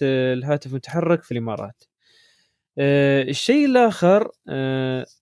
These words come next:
وهو أيضًا خطوة مميزة لدولة الإمارات، آه، التعلم عن بعد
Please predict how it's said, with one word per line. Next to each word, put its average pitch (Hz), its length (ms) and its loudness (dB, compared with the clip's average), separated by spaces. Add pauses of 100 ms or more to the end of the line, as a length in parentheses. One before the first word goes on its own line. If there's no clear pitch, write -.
وهو 135 840 0 (300)
أيضًا 185 280 4
خطوة 170 580 0
مميزة 147 840 2 (200)
لدولة 120 460 -2 (100)
الإمارات، 139 600 2 (760)
آه، 127 680 0 (160)
التعلم 147 720 0
عن 170 200 6
بعد 190 220 4